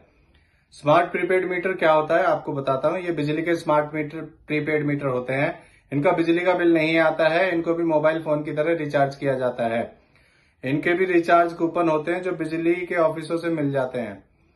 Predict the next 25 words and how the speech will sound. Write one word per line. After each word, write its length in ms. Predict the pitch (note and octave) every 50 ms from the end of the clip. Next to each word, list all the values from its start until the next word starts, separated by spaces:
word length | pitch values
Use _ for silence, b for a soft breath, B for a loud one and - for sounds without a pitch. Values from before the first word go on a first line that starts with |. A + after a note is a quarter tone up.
| _ _ _ _ -
अब 100 | B2+ C3+
मैं 120 | D3+ E3
आपको 220 | E3+ E3+ E3 - F#3
इस 100 | F3 -
company 300 | F3 E3+ E3 E3+ E3+ F3
के 60 | F3
बारे 220 | E3 E3 D#3+ E3
में 80 | E3 D#3+
बताता 280 | D#3 D3+ D3+ D3 F3+ F#3
हूँ। 80 | F#3
ये 60 | F3
company 320 | E3+ E3+ D#3+ D3+ F3 F3 F3+
उन्नीस 260 | F3 E3+ E3 E3 -
सौ 80 | - E3
बानवे 280 | D3 D3 D3 D3 D3 D3+
में 120 | D3+ D3
बनी 260 | C#3+ C#3 C#3 C#3+ C#3 C#3
थी 220 | D#3 E3 F#3 F#3+
और 200 | F3 D#3 D3 C#3
ये 80 | D3+ D#3
कैलाश 400 | D3+ D3+ D3+ C#3 D3 D3+ D3+ D3
group 260 | D3 D3+ D3 D3+ D3 -
की 100 | D#3 D3
company 380 | C#3+ C#3 C3+ C3+ C3+ C#3 C3
है। 120 | B2+ B2